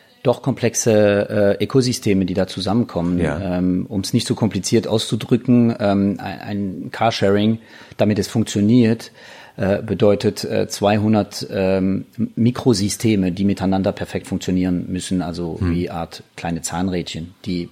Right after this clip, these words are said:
Speaker 1: die perfekt auf, aufeinander abgestimmt werden müssen. Äh, und es ist sicherlich keine Überraschung, dass, äh, diese, äh, zweihundert Mikrosysteme bei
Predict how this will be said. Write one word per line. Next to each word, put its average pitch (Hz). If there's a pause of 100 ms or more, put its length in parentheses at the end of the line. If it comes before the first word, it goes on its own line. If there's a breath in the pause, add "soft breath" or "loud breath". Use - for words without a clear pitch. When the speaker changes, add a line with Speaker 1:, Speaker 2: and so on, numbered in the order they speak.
Speaker 1:
die 95
perfekt 87
auf, 90
aufeinander 92
abgestimmt -
werden 90
müssen. 92 (600 loud breath)
Äh, 90
und 101
es 95
ist 101
sicherlich 113
keine 104
Überraschung, 95
dass, 90
äh, 92
diese, 98
äh, 98
zweihundert 95
Mikrosysteme 104
bei 95